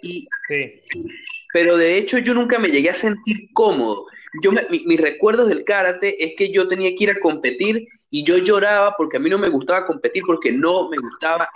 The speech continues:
Speaker 1: entrarme coñazo.
Speaker 2: Coño, la vaina es que, marico, el karate, huevón,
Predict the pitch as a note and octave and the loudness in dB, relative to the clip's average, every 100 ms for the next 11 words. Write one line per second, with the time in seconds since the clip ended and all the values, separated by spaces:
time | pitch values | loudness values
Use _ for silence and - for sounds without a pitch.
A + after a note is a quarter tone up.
0 | A#2+ A#2+ D3 D#3 D3+ A#2+ D#3 G3+ - G#2+ | -12 -6 -6 -4 -6 -4 -2 -4 -6 -12
1 | - - - - _ - - _ _ _ | -14 -16 -16 -20 _ -16 -16 _ _ _
2 | _ _ _ _ _ _ _ _ _ _ | _ _ _ _ _ _ _ _ _ _
3 | - F#3+ G#3 C3 A2 A2+ C3+ F3 A3 G#3+ | -4 -2 -2 -6 -8 -6 -4 -4 -6 -4
4 | A#3+ A3 - D3+ C3+ F3 E3 C#3+ B2 A2 | -4 -4 -6 -8 -6 -4 -2 -2 -2 -8
5 | - B2+ - D#3 F#3 G#3+ A3+ G#3 E3+ C#3 | -10 -12 -6 -2 -2 -2 -4 -4 -4 -2
6 | D3 F#3 F#3+ F3 - | -2 -2 -4 -12 -18